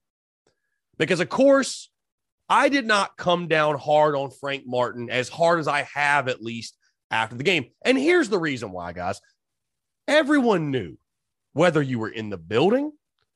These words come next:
whether you were wearing garnet and black, whether you were wearing blue, whether you were commentating, whether you were watching on T V,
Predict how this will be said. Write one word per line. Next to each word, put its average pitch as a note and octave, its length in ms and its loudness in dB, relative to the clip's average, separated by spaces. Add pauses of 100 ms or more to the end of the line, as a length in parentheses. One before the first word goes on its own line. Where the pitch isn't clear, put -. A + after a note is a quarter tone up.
whether D3 240 2
you C3+ 140 0
were B2 60 2
wearing A2+ 340 -2
garnet D3+ 340 2
and E3 100 -4
black, F3 380 0 (160)
whether C3 220 -2
you C#3 120 -2
were C3 60 -2
wearing A#2+ 280 -2
blue, G3 500 2 (260)
whether D3 220 2
you C#3 180 -4
were G#2+ 120 -10
commentating, A3+ 800 -2
whether C#3+ 200 -2
you B2 100 -4
were A2+ 80 -4
watching C3 400 -4
on G#3+ 120 0
T A3+ 240 -2
V, D#3+ 300 -6